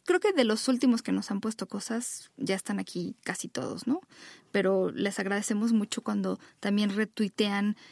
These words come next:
eh, o, o comparten nuestros podcasts, porque es la mejor manera, pues, de compartir esta información sobre esto. Fíjate que, que voy a tratar, también estamos platicando justo antes de entrar al aire, la posibilidad de poner,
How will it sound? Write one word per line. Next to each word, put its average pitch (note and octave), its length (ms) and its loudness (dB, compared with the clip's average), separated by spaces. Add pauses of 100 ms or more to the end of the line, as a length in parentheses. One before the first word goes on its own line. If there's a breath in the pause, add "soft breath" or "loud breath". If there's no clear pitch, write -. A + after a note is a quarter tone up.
(180 loud breath)
eh, F#3+ 600 -2
o, F#3+ 340 0
o F#3+ 80 -2
comparten G3+ 640 0
nuestros - 560 -4
podcasts, - 540 -4
porque G3+ 240 -6
es G3 80 -6
la G3+ 80 -2
mejor G3+ 340 -4
manera, G3+ 480 -2 (320 loud breath)
pues, A#3 140 0
de G#3+ 80 0
compartir G3 480 -2
esta G#3 220 -4
información G2+ 1120 -2 (300)
sobre - 600 0
esto. C#4 300 2 (460 loud breath)
Fíjate G4 360 8
que, A3 320 4 (120)
que G#3 280 6
voy A#3 180 8
a C#4 80 6
tratar, A#3 380 2
también C4 520 8
estamos B3+ 380 6
platicando G#3+ 480 2
justo A3 260 -2
antes A3 220 4
de G3 80 2
entrar F#3+ 300 0
al G3+ 120 4
aire, G3 300 4 (360 loud breath)
la G#3 280 6
posibilidad A3 600 4
de A3 100 2
poner, G#3+ 580 6